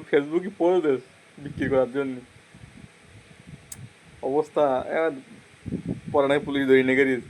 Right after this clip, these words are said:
খুঁজে খুঁজে বের করি, পুলিশ নিয়ে ধরিস। তাহলে বোঝো, এই আমাদের প্রতিবাদ।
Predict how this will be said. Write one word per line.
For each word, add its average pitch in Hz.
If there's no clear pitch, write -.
খুঁজে 139
খুঁজে 135
বের 127
করি, 123
পুলিশ 139
নিয়ে 139
ধরিস। 123
তাহলে 143
বোঝো, 151
এই 147
আমাদের 156
প্রতিবাদ। 123